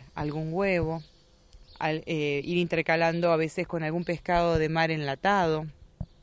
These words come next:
eh, alguna pechuga de pollo fría, alguna carne también mechada fría, todo que sea acorde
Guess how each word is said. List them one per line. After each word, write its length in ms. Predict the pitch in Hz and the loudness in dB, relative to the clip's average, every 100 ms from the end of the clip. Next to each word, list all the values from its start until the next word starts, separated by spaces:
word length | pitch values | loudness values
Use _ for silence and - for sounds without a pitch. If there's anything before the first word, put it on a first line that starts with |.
| - - - - - - | -20 -14 -16 -16 -18 -4
eh, 360 | 156 151 151 151 | -2 0 0 -2
alguna 500 | 160 156 175 170 160 | -2 -2 0 2 0
pechuga 440 | - 151 - 156 147 | -2 -6 -6 -4 -4
de 100 | 147 | -4
pollo 320 | 147 139 139 | -8 -8 -10
fría, 640 | - 196 185 151 143 143 - - - - - | -8 -6 -4 -2 -4 -4 -8 -10 -18 -20 -8
alguna 440 | 165 160 185 185 165 | -2 -2 0 0 2
carne 440 | 190 185 180 170 | 4 4 2 -2
también 380 | 165 160 170 175 | -2 -2 0 0
mechada 540 | 160 - 185 170 160 | -2 0 2 2 2
fría, 560 | - 202 202 170 147 - - - - - - - | -2 -4 -2 -2 -2 -4 -8 -20 -14 -8 -8 0
todo 280 | 226 254 254 | 2 2 0
que 160 | 190 | -4
sea 380 | - 160 139 131 | -4 -2 -2 -2
acorde 800 | 160 151 226 240 226 175 143 131 | -4 -4 0 2 2 0 -4 -8